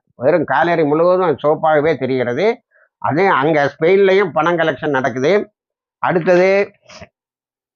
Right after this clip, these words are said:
லிபியா. லிபியா வந்து "நான் ஃபண்ட் ரைஸ் பண்றேன், அஹ், காசாவுக்காக" என்று லிபியாவிலும் அவர்கள் உதவி செய்ய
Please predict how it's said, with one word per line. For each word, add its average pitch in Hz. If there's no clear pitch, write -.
லிபியா. 185
லிபியா 185
வந்து 175
"நான் 170
ஃபண்ட் 180
ரைஸ் 170
பண்றேன், 135
அஹ், 139
காசாவுக்காக" 151
என்று 160
லிபியாவிலும் 170
அவர்கள் 165
உதவி 160
செய்ய 160